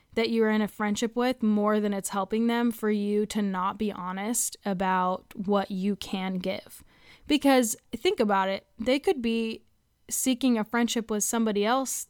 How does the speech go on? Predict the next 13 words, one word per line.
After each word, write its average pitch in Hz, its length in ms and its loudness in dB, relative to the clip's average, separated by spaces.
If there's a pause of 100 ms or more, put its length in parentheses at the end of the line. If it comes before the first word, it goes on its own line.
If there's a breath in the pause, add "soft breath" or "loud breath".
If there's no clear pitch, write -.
that 220 200 -2
has 214 680 0 (500)
eighty 294 280 6
percent 220 500 -2
to 214 140 -2
give, 196 480 -4
whereas 220 340 2
you're 254 180 2
trying 220 360 0
to 214 140 -2
just 196 220 -4
hold 220 220 2
them 202 300 -2